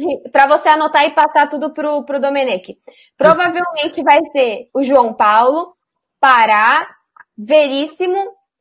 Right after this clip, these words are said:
Luan Pérez e Felipe Jonathan. A gente acha aí que vai, é, con-, colocar o Jobson no lugar do, do Alisson, que foi expulso no último jogo, então vai ter que entrar o Jobson,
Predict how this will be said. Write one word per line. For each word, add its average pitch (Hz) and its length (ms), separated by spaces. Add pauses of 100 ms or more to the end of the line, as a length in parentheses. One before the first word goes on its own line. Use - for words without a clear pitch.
(160)
Luan 302 380
Pérez 254 440 (120)
e 330 120
Felipe 285 380
Jonathan. 262 520 (1400)
A 339 160
gente 349 320
acha 294 320
aí 285 260
que 285 140
vai, 254 260 (300)
é, 220 560
con-, 262 260
colocar 254 340
o 320 80
Jobson 277 600
no 269 120
lugar 240 340
do, 226 420 (180)
do 240 120
Alisson, 277 460
que - 80
foi 262 120
expulso 302 480
no 262 80
último 226 280
jogo, 254 280
então 240 280
vai 233 260
ter 254 120
que 254 100
entrar 226 240
o 202 60
Jobson, 226 420